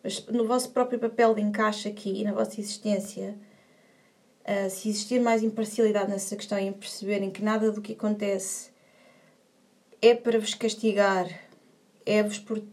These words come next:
torturar de uma forma pessoal ou é para vos enaltecer, hum, eu acho que será mais fácil também desligarem-se um pouco desse conceito do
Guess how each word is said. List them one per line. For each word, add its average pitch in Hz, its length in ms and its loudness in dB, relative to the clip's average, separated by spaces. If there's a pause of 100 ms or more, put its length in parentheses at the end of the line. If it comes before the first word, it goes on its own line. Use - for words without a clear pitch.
(160)
torturar 214 500 2
de 202 60 -6
uma 202 100 -2
forma 208 280 2
pessoal 190 680 0 (380)
ou 208 160 4
é 220 60 6
para 208 200 -4
vos 202 120 -6
enaltecer, 202 760 -4 (1120)
hum, 196 420 -8 (1080)
eu 233 140 6
acho 240 160 4
que - 80 -14
será 247 260 4
mais 240 280 2
fácil 233 340 0
também 226 480 0
desligarem-se 220 640 2
um 214 40 2
pouco 220 200 -4
desse 220 180 -4
conceito 214 600 -4
do 202 280 -10